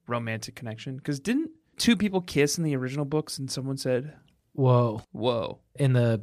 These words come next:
Speaker 2: Babysitter's Club books?
Speaker 1: Yeah. Is that maybe what Christy said when her and Bart kissed?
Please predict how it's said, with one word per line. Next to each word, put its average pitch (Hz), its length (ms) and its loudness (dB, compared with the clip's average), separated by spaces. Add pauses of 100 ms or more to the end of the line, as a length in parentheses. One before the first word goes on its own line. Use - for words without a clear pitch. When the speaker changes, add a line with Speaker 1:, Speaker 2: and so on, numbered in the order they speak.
(140)
Speaker 2:
Babysitter's 156 500 2
Club 202 240 0
books? - 320 -6 (160)
Speaker 1:
Yeah. 185 380 -2
Is - 140 -4
that 208 100 2
maybe 269 160 0
what 269 160 -4
Christy - 320 -6
said 170 240 -8
when 143 180 -6
her 131 220 -10
and 131 120 -10
Bart 110 240 -12
kissed? - 400 -12